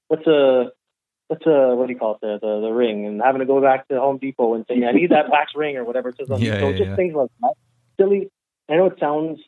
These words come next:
Speaker 1: but, uh, once we realize, okay, take the time, pay someone else to do it, and, you know, it, be what you are. So I'm, I'm a numbers guy. I'm a, like, looking at deals.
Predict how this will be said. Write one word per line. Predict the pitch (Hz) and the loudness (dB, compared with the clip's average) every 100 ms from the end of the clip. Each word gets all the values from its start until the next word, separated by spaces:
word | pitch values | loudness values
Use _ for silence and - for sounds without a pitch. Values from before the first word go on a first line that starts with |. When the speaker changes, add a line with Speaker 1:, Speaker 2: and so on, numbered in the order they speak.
| _ - | _ -2
Speaker 1:
but, | 127 127 | -2 2
uh, | 127 113 113 123 | 2 4 2 -2
once | 139 190 - | -2 -2 -4
we | 214 | -2
realize, | 131 135 143 147 151 - | 2 2 2 0 -2 -2
okay, | 110 - _ _ _ _ _ _ _ _ _ - | -4 -4 _ _ _ _ _ _ _ _ _ -4
take | 151 160 | 0 0
the | - | 0
time, | 131 117 123 175 _ _ _ - | 0 0 -2 -6 _ _ _ -2
pay | 156 180 | 0 2
someone | 196 160 | 2 4
else | 135 135 - | 4 2 -6
to | |
do | 120 117 135 | -6 -2 -2
it, | - _ _ - - | -2 _ _ -16 -10
and, | 135 120 113 123 | -6 -4 -4 -4
you | 113 | -2
know, | 117 123 | -2 0
it, | 143 - 143 _ | -4 -4 -12 _
be | 165 208 | 0 2
what | 202 - | 2 0
you | 139 | 2
are. | 127 107 | 2 2
So | 113 | -2
I'm, | 123 127 | -2 -2
I'm | 123 | -2
a | 123 | -2
numbers | 123 131 123 | -2 -4 -2
guy. | 120 123 120 | 0 2 0
I'm | 113 | -2
a, | 113 107 | -2 -2
like, | 104 113 120 | -2 -4 -4
looking | 117 117 | -6 -6
at | 107 | -6
deals. | 113 117 113 | -2 -2 -2